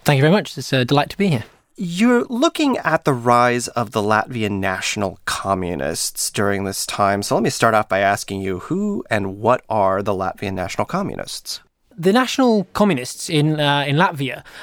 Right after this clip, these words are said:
Speaker 1: um, well, it derives from a term that became popular in the West, uh, for referring to various expressions of communism in post-war Eastern European countries.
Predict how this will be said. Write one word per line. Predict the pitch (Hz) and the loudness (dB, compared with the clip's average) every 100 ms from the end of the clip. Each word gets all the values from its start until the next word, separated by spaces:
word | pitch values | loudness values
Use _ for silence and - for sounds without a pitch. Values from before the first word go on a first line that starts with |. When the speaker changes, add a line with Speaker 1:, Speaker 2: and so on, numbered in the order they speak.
| - | -2
Speaker 1:
um, | 143 147 147 151 143 - | 2 2 2 0 -2 -2
well, | 190 175 | 2 4
it | |
derives | 170 202 196 | 6 4 2
from | 185 | -2
a | 170 | -2
term | - 196 143 120 170 _ 127 | 2 4 4 0 -6 _ -2
that | 151 | 0
became | 156 - 180 175 170 | 0 2 4 6 4
popular | - 185 135 139 | 2 0 0 0
in | 143 | 2
the | |
West, | 165 160 - - - - - | 4 2 -4 -12 -12 -16 -4
uh, | 143 143 | 2 2
for | 143 160 | 2 2
referring | 160 - 180 175 | 2 4 4 4
to | - 147 | 2 2
various | 180 190 - | 4 4 0
expressions | 170 - 151 - 147 135 | -6 -2 0 2 0 2
of | 147 139 | 2 2
communism | - 165 127 117 120 131 | 0 2 2 0 -2 -2
in | |
post-war | 123 156 131 - 147 139 135 135 | 2 0 0 0 4 4 4 2
Eastern | 160 - 135 | -2 0 4
European | 175 127 135 143 135 | 4 2 -2 0 2
countries. | 135 160 - - | 2 0 0 -10